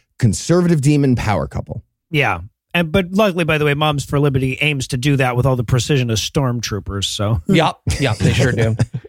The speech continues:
Speaker 3: Uh, you also might remember Moms for Liberty as the group that Reading Rainbow host LeVar Burton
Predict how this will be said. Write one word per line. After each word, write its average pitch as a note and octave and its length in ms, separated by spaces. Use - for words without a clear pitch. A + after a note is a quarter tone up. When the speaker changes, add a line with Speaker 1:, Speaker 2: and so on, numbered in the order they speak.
Speaker 3:
Uh, G3 160
you G#3 140
also B3 340
might A3+ 220
remember G#3 360
Moms F#3 360
for F#3+ 140
Liberty F3+ 440
as D3+ 260
the C#3 160
group E3 400
that C#3+ 260
Reading G3+ 520
Rainbow G3+ 440
host G3+ 320
LeVar D#3+ 600
Burton G#3+ 460